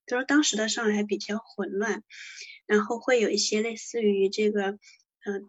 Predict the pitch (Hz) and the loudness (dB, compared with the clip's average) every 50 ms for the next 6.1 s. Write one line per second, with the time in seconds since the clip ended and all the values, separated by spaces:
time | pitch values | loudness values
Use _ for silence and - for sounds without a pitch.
0 | _ _ _ _ - - 233 233 - - - 190 - - - - - 294 311 330 | _ _ _ _ -10 -8 -2 -2 -2 0 0 -2 -4 -4 -4 2 6 10 10 10
1 | 339 - 349 311 - - 226 214 - - - 214 - 180 190 - 220 220 220 - | 10 10 8 8 8 4 -2 -8 -8 -8 -8 -8 -8 -2 -2 -2 0 0 0 0
2 | 214 214 214 - - - 254 254 - - 254 254 262 - - - - 208 202 208 | 0 -2 -4 2 2 0 0 2 -2 -2 -2 2 0 0 0 0 0 2 2 2
3 | 220 214 208 202 208 233 226 - 254 247 233 214 196 190 180 185 196 208 214 _ | 2 0 -2 -2 -2 -4 -2 -2 0 0 2 0 0 0 -2 -2 -2 -4 -4 _
4 | _ _ - 247 240 247 240 254 254 247 - 277 269 254 - 190 175 180 185 - | _ _ -4 -2 -2 -2 -2 -4 -4 -2 0 0 0 0 -2 -4 -6 -6 -6 -2
5 | 214 208 202 208 208 - - - 190 202 190 202 214 214 214 208 - 220 214 196 | 0 0 0 2 0 -2 -4 -2 -4 -2 0 0 2 0 0 -2 -2 -2 -2 -2
6 | - | -2